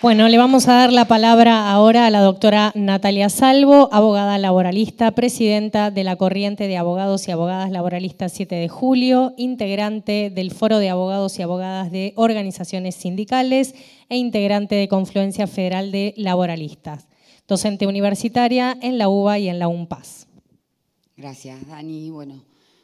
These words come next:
Speaker 2: muchísimas gracias a todos y a todas. Yo también voy a agradecer a mis maestros, a Gustavo Ciampa,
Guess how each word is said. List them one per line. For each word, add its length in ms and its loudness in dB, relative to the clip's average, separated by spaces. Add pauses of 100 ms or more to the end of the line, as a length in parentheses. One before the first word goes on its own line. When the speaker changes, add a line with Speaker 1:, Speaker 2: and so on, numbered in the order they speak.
(140)
Speaker 2:
muchísimas 480 -18
gracias 420 -16
a 60 -18
todos 240 -10
y 120 -12
a 60 -16
todas. 680 -16 (320)
Yo 100 -14
también 240 -10
voy 80 -12
a 80 -14
agradecer 420 -18
a 60 -18
mis 160 -20
maestros, 720 -18 (480)
a 60 -20
Gustavo 320 -18
Ciampa, 580 -14